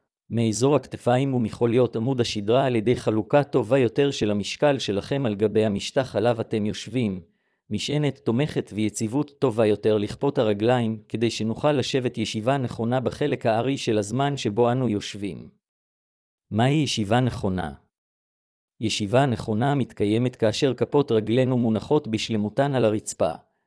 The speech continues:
לא על קצות האצבעות או קצה העקב, ואם אין לנו אפשרות כזו,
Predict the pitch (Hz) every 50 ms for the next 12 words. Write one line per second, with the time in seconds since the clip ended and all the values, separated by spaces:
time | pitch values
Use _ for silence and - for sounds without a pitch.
0 | _ _ - 113 117 123 135 120 - - - - 123 - - 107 101 - - 95
1 | 107 104 110 127 120 - - 127 117 - - - - 117 107 104 101 - - 104
2 | 90 78 73 - - _ _ _ _ _ _ _ _ - 98 101 110 110 120 120
3 | 139 143 139 127 120 120 120 117 104 - - - 117 117 131 135 135 - - 110
4 | 95 - 104 101 107 107